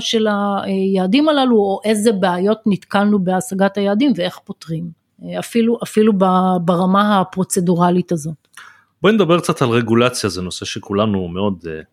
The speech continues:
Speaker 2: מאוד אוהבים אותו. אה, את בעצם באה משתי חברות עתירות רגולציה בתחום התקשורת, בעבר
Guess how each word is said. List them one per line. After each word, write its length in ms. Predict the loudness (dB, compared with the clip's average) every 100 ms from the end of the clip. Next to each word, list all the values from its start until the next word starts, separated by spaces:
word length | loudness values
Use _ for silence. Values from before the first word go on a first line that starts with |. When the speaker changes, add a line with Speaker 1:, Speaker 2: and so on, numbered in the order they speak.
| _
Speaker 2:
מאוד 160 | -10 -6
אוהבים 300 | -4 -2 0
אותו. 280 | 0 0 0 -4 -18 -18 -20 -20 _ -8 -2
אה, 600 | 2 2 2 0 -2 -4
את 100 | 0
בעצם 500 | 0 0 0 0 0 0 -2 -4 -2
באה 180 | 0 2
משתי 380 | 2 0 0
חברות 400 | 0 0 2 2
עתירות 540 | 0 0 2 2 2 0
רגולציה 640 | -2 -2 -2 0 0 0 -2 -10 -12
בתחום 400 | -12 -8 -8 -8
התקשורת, 560 | -10 -8 -2 2 2 0 -12 _ -6
בעבר 640 | -2 0 0 2 2 2